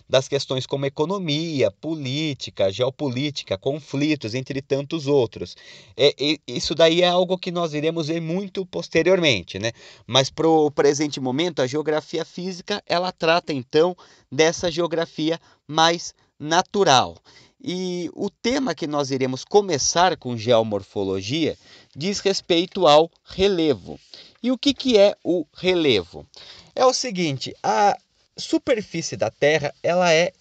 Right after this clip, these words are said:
totalmente irregular. Ela não é uma superfície lisa, né? Então,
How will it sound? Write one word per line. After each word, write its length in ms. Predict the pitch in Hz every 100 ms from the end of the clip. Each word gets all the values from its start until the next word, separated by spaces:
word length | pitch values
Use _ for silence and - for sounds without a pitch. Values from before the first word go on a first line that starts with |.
| _ -
totalmente 760 | 220 - 214 180 165 175 185 -
irregular. 720 | 151 143 156 147 180 127 92 - _ _ _ _ _ _ _ _
Ela 220 | 131 127
não 180 | 131 135
é 80 | 165
uma 160 | 214
superfície 600 | 170 139 131 117 123 120 135
lisa, 500 | 139 143 90 87 - _ _ _ _ _ -
né? 120 | 101
Então, 380 | 117 - 127